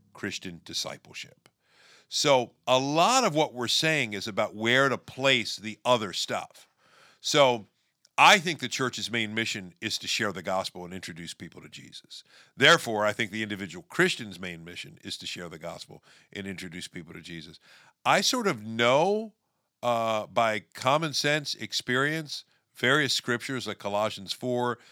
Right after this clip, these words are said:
that talks about walking in wisdom towards the outsider, um,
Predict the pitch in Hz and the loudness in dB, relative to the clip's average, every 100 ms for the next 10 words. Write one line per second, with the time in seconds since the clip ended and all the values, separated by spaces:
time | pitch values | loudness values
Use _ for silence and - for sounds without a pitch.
0 | _ - 101 113 107 107 104 98 104 104 | _ -12 -6 -4 -4 -4 -6 -2 0 0
1 | 98 95 90 104 123 113 123 117 110 101 | -4 -14 -6 -2 -2 -2 -6 -8 -8 -8
2 | 85 87 78 90 117 135 - 135 127 131 | -10 -16 -6 0 0 0 -4 -2 -2 -2
3 | 127 - _ _ _ - 104 98 92 87 | -6 -12 _ _ _ -4 -2 -2 -4 -14